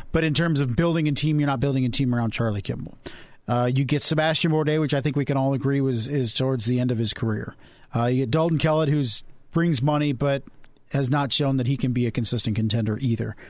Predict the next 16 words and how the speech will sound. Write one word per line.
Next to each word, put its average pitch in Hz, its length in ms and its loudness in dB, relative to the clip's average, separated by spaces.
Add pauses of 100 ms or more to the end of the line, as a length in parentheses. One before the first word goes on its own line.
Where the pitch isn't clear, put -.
(160)
So 131 420 0 (120)
you 151 140 2
add 160 180 0
Kyle 165 220 0
Kirkwood, 190 340 0
all 202 140 2
of 202 40 0
a 190 60 2
sudden, 208 300 0
there's 185 200 0
some 190 120 0
optimism 131 720 0
in 123 160 0
terms 120 400 0
of 120 260 -2
that 113 220 0